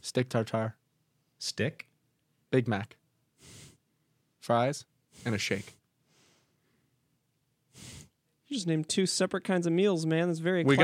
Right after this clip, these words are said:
Speaker 3: eclectic.
Speaker 1: variety, baby.
Speaker 3: You
Speaker 1: Yeah, we got
Speaker 3: you
Speaker 1: variety.
Speaker 3: named a McDonald's meal and also an Italian meal.
Speaker 1: Okay.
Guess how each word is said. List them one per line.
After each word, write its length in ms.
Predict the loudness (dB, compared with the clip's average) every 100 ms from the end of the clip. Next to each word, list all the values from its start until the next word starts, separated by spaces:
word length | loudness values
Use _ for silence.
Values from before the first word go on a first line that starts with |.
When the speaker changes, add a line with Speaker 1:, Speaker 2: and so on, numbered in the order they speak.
| 6
Speaker 3:
eclectic. 80 | 8
Speaker 1:
variety, 400 | 8 8 8 6
baby. 300 | 8 8 8
Speaker 3:
You 120 | 8
Speaker 1:
Yeah, 320 | 8 8 6 4 2
we 80 | 4
got 140 | 6 10
Speaker 3:
you 60 |
Speaker 1:
variety. 180 | 10 10 8
Speaker 3:
named 40 |
a 40 |
McDonald's 600 | 6 6 6 8 6 4
meal 300 | 8 8 8 6
and 160 | 4
also 320 | 6 4 6
an 80 | 4
Italian 480 | 4 4 6 6 4
meal. 220 | 0 0
Speaker 1:
Okay. 380 | 0 0 -4